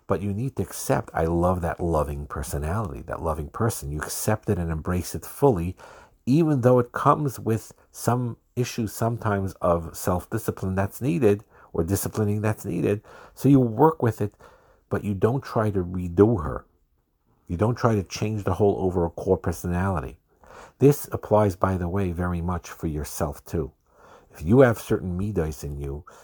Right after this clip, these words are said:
that you need to work on, you never uproot a midah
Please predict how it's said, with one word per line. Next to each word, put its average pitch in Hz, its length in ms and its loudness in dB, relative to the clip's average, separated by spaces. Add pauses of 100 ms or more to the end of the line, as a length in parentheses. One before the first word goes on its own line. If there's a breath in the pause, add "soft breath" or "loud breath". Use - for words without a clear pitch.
that 57 100 -14
you 82 80 -8
need 92 180 -4
to 80 80 0
work 87 340 2
on, 76 160 -2
you 82 140 -4
never 98 560 -4 (100)
uproot 85 640 -2 (100)
a 73 140 -4
midah 73 480 -6